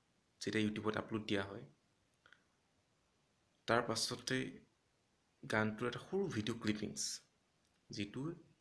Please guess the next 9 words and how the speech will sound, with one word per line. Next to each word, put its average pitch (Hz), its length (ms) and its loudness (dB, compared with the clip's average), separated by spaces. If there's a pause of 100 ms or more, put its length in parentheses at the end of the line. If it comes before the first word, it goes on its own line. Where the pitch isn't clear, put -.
(200)
ছ'চিয়েল 127 460 6
মিডিয়াত 101 340 2 (1120)
সাংঘাতিক 101 580 -2 (420)
চৰ্চা 101 400 2
লাভ 101 160 4
কৰে, 107 140 -2 (120)
খলকনি 107 380 6
তোলে। - 160 -12 (3000)
YouTube, 123 600 2